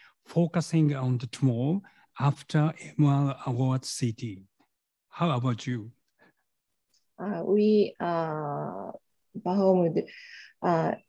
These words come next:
Speaker 2: C U S, uh, is firstly,
Speaker 1: Yeah.
Speaker 2: but, <laughs> but C T and also <laughs> M R I, uh, combination, uh, diagnosis is very important, uh,
Speaker 1: Yes.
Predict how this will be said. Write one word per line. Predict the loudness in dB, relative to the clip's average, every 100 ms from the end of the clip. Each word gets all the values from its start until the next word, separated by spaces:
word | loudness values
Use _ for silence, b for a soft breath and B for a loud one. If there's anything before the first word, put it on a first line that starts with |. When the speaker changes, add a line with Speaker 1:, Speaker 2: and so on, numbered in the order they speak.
| -18 -16
Speaker 2:
C | 2 8 12 12
U |
S, | 12 10 8 2 -18 -4
uh, | 0 4 4 4 4 2 -2 _ _
is | 0 0
firstly, | 2 2 2 0 0 0 -6 _ B B B
Speaker 1:
Yeah. | 4 4 4 -4 _
Speaker 2:
but, | 2 2 0 -6 -8 -12 -6 -4 0 2 0
<laughs> | -2 -16 -8 2 2 2 -6 -6 0 6
but | 6 4 -12 B B B -2
C | 6 8
T | 10 10 10 10
and | 10 12 12
also | 12 10 6
<laughs> | 6 8
M | 8 8
R | 6 6
I, | 6 4 2 -2 -6 B B B B -2
uh, | 2 4 2
combination, | 6 8 10 10 10 8 8 4 4 0 -2 0
uh, | 4
diagnosis | 6 6 6 4 6 4 4
is | 4
very | 6 6
important, | 2 2 2 4 2 0 0
uh, |
Speaker 1:
Yes. | 2 2 2